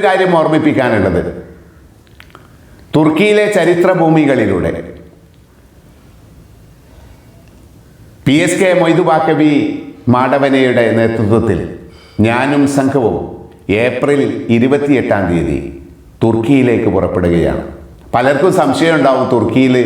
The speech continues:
ഭൂകമ്പം ഉണ്ടായി എന്നൊക്കെ. തുർക്കിയിൽ ഭൂകമ്പം ഉണ്ടായത് സിറിയയുടെ ബോർഡറിൽ ആയിരത്തി നാനൂറ്റി അൻപത് കിലോമീറ്റർ അപ്പുറത്താണ്. തുർക്കിയിലെ നമ്മൾ പോകുന്ന യാത്രയുമായി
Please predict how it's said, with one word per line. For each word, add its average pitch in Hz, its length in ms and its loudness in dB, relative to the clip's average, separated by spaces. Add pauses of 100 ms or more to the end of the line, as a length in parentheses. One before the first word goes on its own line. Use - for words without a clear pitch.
(540)
ഭൂകമ്പം 151 680 2
ഉണ്ടായി 117 340 2 (100)
എന്നൊക്കെ. 98 320 -2 (720)
തുർക്കിയിൽ 147 360 2 (120)
ഭൂകമ്പം 175 460 2
ഉണ്ടായത് 143 420 2 (140)
സിറിയയുടെ 143 560 2 (100)
ബോർഡറിൽ 113 480 2 (720)
ആയിരത്തി 127 300 0 (100)
നാനൂറ്റി 139 440 2
അൻപത് 135 280 2
കിലോമീറ്റർ 110 520 0
അപ്പുറത്താണ്. 92 560 -4 (1300)
തുർക്കിയിലെ 120 460 2 (100)
നമ്മൾ 127 180 2 (120)
പോകുന്ന 131 300 2 (200)
യാത്രയുമായി 117 640 2